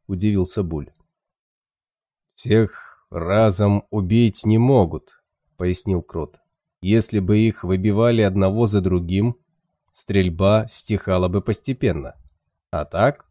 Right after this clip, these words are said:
все разом стрелять перестали. Значит, добили врага.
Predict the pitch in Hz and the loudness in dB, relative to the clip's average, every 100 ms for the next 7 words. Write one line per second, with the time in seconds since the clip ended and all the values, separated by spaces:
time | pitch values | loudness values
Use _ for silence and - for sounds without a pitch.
0 | _ - 98 98 90 90 92 95 - - | _ -6 -2 0 0 0 -2 -4 -6 -8
1 | 101 98 95 90 - 92 - - 92 90 | -2 2 2 0 -2 -2 -2 -4 -2 -2
2 | 87 _ _ _ _ - 87 110 135 175 | -6 _ _ _ _ -10 -2 0 2 2
3 | 160 151 120 156 135 90 80 85 | 2 2 2 2 2 0 -2 -6